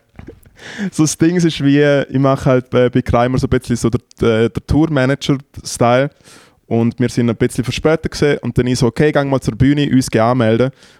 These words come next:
Und gang eben zu dem Stage Manager, weil so grosse Bühnen haben einen Stage Manager, der sich da um alles kümmert. Und dann sage ich so,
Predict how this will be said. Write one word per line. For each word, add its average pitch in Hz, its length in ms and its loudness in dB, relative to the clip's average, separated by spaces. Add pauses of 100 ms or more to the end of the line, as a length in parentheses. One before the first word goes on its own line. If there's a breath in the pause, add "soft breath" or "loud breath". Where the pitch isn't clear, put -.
(120)
Und 123 180 -2
gang 135 180 2
eben 143 140 0
zu - 100 -8
dem 170 140 0
Stage 208 460 -2
Manager, 110 400 -2
weil 95 100 -8
so 107 100 -4
grosse 131 360 -2
Bühnen 135 320 0
haben 110 160 -2
einen 139 80 -2
Stage 110 520 -2
Manager, 104 460 -4 (320 soft breath)
der 101 80 -6
sich 104 140 -2
da 117 100 0
um 107 80 -2
alles 104 260 0
kümmert. 104 380 -8 (320 soft breath)
Und - 180 -6
dann 139 120 0
sage 135 220 2
ich 120 40 -2
so, 131 220 2